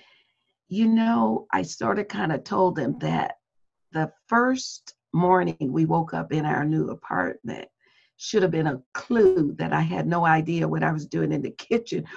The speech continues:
when I scrambled him an egg and there was about two tablespoons on his plate and the rest of the egg was in the pan. <laughs> Dead giveaway. <laughs>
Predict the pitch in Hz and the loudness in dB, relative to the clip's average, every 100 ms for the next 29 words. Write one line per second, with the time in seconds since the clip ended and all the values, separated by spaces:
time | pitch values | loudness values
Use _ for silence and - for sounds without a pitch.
0 | - - 165 175 165 151 147 151 - 180 | -20 -8 -2 0 2 2 2 -2 -2 0
1 | 180 175 165 175 156 - - 185 170 156 | 0 -2 -2 0 0 0 2 4 4 2
2 | 160 - 160 156 151 156 160 160 160 143 | 0 -2 -2 0 -2 -2 -2 2 4 4
3 | - - 208 - 220 190 214 156 - 180 | -2 -6 -6 -2 2 4 2 -4 -2 0
4 | 165 165 135 135 - - - 185 165 - | 0 0 0 -2 -6 0 4 4 2 -8
5 | - - - 156 147 170 185 185 151 165 | -20 -8 -2 0 2 4 4 4 2 2
6 | 165 156 139 151 165 160 - - - 240 | 2 0 -2 -2 0 -2 -4 -10 -4 4
7 | 269 - - - - 906 932 906 762 1077 | 4 4 -4 -14 -18 -20 -20 -20 -18 -16
8 | - - 1077 _ - - _ _ - - | -8 -8 -8 _ -12 -12 _ _ -16 -16
9 | - - - - - 185 277 269 208 285 | -20 -20 -14 -10 0 6 6 6 6 6
10 | 285 240 226 175 554 | 6 6 6 4 2